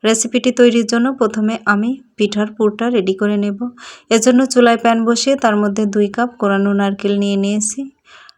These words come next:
দুই কাপ নারকেল নিয়েছি, তাই চিনিও নিয়ে নেব দুই কাপ, অর্থাৎ এক কাপ নারকেলের জন্য এক কাপ চিনি, আর দুই কাপ নারকেলের জন্য আমি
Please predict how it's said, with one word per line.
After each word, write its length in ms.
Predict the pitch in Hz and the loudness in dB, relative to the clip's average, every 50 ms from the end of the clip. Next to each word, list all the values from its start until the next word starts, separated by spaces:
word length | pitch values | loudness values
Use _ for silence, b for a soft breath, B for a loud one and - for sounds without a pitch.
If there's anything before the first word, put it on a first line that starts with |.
| _ - | _ 0
দুই 180 | 202 247 262 247 | 2 4 4 6
কাপ 180 | - 269 262 262 | 4 2 2 4
নারকেল 360 | 247 233 233 226 226 247 240 233 | 2 2 2 2 2 2 2 4
নিয়েছি, 380 | 226 233 240 240 247 240 - 285 294 | 4 2 2 2 2 0 -2 -4 -2
তাই 200 | 294 254 220 214 208 196 - - - 202 | 0 0 0 0 0 -2 -6 -12 -6 -4
চিনিও 380 | - 233 220 214 214 214 226 262 | -2 0 2 2 2 2 2 2
নিয়ে 220 | 262 247 226 214 214 | 2 2 2 2 2
নেব 180 | 202 208 202 233 247 | 0 0 0 0 0
দুই 220 | 214 214 214 208 202 | 2 2 0 0 0
কাপ, 180 | - 226 247 254 _ _ _ _ _ _ _ | -2 -4 -4 -4 _ _ _ _ _ _ _
অর্থাৎ 360 | 190 196 190 196 - 240 240 - - | -2 -2 -2 -2 -4 -6 -6 -6 -4
এক 160 | - 208 214 214 | -2 -2 -2 -2
কাপ 180 | 214 - 226 220 - | -2 -2 -2 0 0
নারকেলের 500 | 214 214 214 208 214 220 208 208 208 202 | 0 0 0 0 0 0 0 2 0 0
জন্য 220 | 208 226 220 226 247 233 - - | -2 -4 -4 -4 -4 -4 -2 -4
এক 140 | 208 202 208 | -4 -4 -4
কাপ 180 | - - 214 214 214 - | -4 -4 -4 -4 -4 -4
চিনি, 280 | - 226 220 233 285 330 381 - | -4 -2 -2 -2 -4 -6 -4 0
আর 180 | - 208 196 196 190 190 | 2 2 2 2 -2 0
দুই 140 | 196 208 196 | 0 0 0
কাপ 220 | 196 - 208 208 208 | 2 0 -4 -2 0
নারকেলের 460 | 208 208 202 202 - 196 202 202 196 196 | -2 -2 -2 -4 -2 -2 0 0 -2 -2
জন্য 220 | - 214 214 226 269 285 - - | -4 -4 -4 -4 -4 -6 -4 -2
আমি 200 | 202 196 196 | -2 0 0